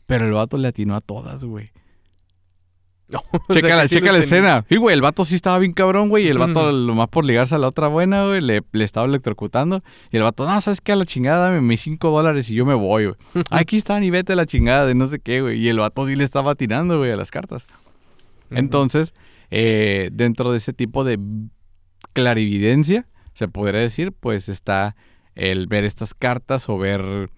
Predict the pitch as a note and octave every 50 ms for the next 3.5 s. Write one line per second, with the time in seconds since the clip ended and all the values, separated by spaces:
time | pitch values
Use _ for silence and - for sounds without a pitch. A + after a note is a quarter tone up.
0 | - _ - _ - A#2+ A#2 A2+ G#2+ - G#2+ G#2 G#2 G2 F#2+ F#2 F#2 F#2+ F#2+ F#2
1 | - A2 - - F#2+ F2+ F2+ F2+ G2 G#2 - - F#2+ F#2+ G#2+ G#2+ F#2 - - -
2 | F#2+ - G2 F#2+ G2 G2 G2 F#2+ F2+ - - - - - - D#2 F2+ F#2 F#2 F#2+
3 | G#2 A2+ A3 - F#2 F#2 G2+ C#3+ E3+